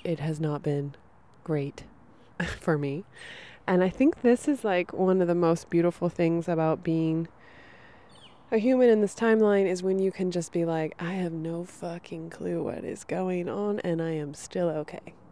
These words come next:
<laughs> Um, like I was saying in my last podcast, that I just, I,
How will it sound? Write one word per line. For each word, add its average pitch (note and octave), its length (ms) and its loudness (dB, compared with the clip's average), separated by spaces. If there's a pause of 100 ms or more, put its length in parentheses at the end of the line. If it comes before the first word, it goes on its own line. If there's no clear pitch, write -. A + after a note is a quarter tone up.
(380)
<laughs> B3+ 100 -2 (1400)
Um, F#3 540 -2 (1700)
like G#3 180 2
I G3+ 80 4
was G3 140 4
saying G3 220 2
in F#3+ 60 2
my F#3 120 2
last F3 300 2
podcast, F3+ 640 -4
that E3+ 200 -2
I E3+ 80 -2
just, - 300 -10 (120)
I, F3+ 300 -2